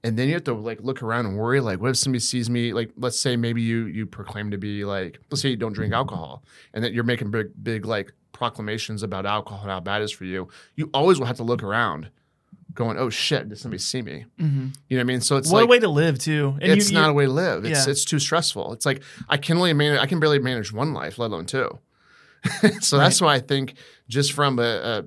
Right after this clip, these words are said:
Speaker 1: a point is like, yeah, just, just be you. Like, that's, you know, what's funny too, is I really tried to fix certain things about me that I hated that, like,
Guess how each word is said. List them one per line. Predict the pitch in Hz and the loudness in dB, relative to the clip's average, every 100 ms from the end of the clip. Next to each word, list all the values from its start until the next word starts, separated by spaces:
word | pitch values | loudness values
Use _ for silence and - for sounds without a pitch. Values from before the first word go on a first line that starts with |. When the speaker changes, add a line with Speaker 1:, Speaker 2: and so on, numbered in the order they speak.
| - | -10
Speaker 1:
a | |
point | - - 139 | -10 -4 -2
is | 127 | 0
like, | 117 107 | -2 -6
yeah, | 160 | -8
just, | 143 160 - - _ _ _ _ | -4 -2 -2 -6 _ _ _ _
just | - 165 - _ _ _ _ _ | -14 -12 -12 _ _ _ _ _
be | 131 139 | 0 2
you. | 143 139 113 - | 2 2 -2 -10
Like, | - 107 | -10 -6
that's, | 131 110 - | -4 -4 -2
you | 151 | 0
know, | |
what's | 151 - | 0 0
funny | 135 | -2
too, | 123 131 | -2 -2
is | 117 | 0
I | 110 | 0
really | 110 117 147 143 | -2 -2 -2 -2
tried | - 110 | 0 -2
to | |
fix | 95 - 117 - | -4 -8 -6 -4
certain | 117 92 | -6 -6
things | 101 101 98 | -8 -8 -8
about | 92 | -8
me | 95 | -8
that | 90 | -8
I | 90 | -10
hated | - - 98 113 110 | -10 -10 -8 -6 -4
that, | 101 82 | -4 -4
like, | 95 92 90 | -6 -8 -10